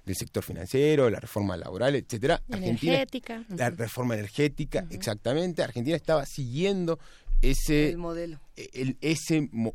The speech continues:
Speaker 1: eh, ese modelo. Claro que las alternativas hay, hay muchas, es,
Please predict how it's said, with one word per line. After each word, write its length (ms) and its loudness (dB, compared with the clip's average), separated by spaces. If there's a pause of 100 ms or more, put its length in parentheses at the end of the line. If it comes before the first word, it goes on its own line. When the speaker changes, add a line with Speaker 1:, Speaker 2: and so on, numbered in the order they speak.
Speaker 1:
eh, 260 2
ese 180 -2
modelo. 380 0 (400)
Claro 320 4 (340)
que 320 4 (220)
las 160 0
alternativas 800 2 (400)
hay, 480 0 (100)
hay 180 -2
muchas, 540 -2 (160)
es, 560 -6